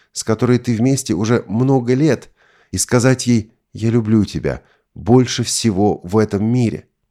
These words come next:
Вот это особая, ни с чем не сравнимая радость. И когда такое можешь сказать, вот это и есть подлинное счастье. И ничто никогда этого счастья не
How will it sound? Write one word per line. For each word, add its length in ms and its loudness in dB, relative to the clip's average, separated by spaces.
Вот 200 -6
это 520 0
особая, 680 -2
ни 160 0
с 80 -8
чем 340 2
не 100 0
сравнимая 680 -2
радость. 540 -4
И 80 -2
когда 400 2
такое 380 0
можешь 340 0
сказать, 640 -2
вот 240 -4
это 300 0
и 40 2
есть 540 -2
подлинное 760 -2
счастье. 680 -6
И 100 -2
ничто 760 2
никогда 800 -4
этого 340 -8
счастья 640 -4
не 340 -6